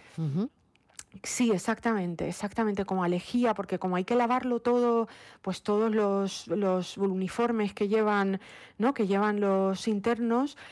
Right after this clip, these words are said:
Speaker 2: muy a menudo, y las toallas y tal, y las sábanas,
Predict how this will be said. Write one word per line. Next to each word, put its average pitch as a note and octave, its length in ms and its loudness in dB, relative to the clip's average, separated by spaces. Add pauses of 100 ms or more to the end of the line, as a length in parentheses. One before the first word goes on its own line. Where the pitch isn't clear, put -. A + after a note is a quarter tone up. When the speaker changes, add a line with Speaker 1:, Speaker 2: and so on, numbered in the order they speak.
(140)
Speaker 2:
muy A3+ 240 4
a A#3+ 80 4
menudo, A3+ 480 2
y - 20 4
las F#3+ 220 -4
toallas A3 540 2
y G3+ 60 -4
tal, A#3+ 240 0
y G3+ 140 -2
las F3+ 200 -4
sábanas, A3 580 -2